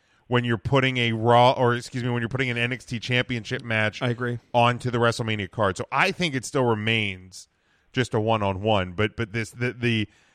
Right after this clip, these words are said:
Speaker 1: the rise of Bianca Belair when Rhea is being the,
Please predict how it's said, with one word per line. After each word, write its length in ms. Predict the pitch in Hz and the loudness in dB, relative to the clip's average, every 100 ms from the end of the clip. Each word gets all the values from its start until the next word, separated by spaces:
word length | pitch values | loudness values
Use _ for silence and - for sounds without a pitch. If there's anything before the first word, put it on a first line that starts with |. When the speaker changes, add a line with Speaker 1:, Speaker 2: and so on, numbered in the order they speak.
| _ | _
Speaker 1:
the 120 | 120 | 2
rise 440 | 120 123 127 135 127 | 4 6 6 4 0
of 100 | 117 | 0
Bianca 380 | 131 123 120 120 | 2 2 0 0
Belair 560 | 123 120 113 117 110 | 2 2 4 4 4
when 520 | 104 110 110 104 101 - _ _ _ - | 4 2 0 -2 -6 -14 _ _ _ -6
Rhea 380 | 113 127 120 120 | 0 4 4 4
is 220 | 117 104 | 0 -2
being 640 | 123 120 117 113 110 104 | 0 0 0 -4 -8 -6
the, 540 | 107 110 107 107 104 | -2 0 2 0 -2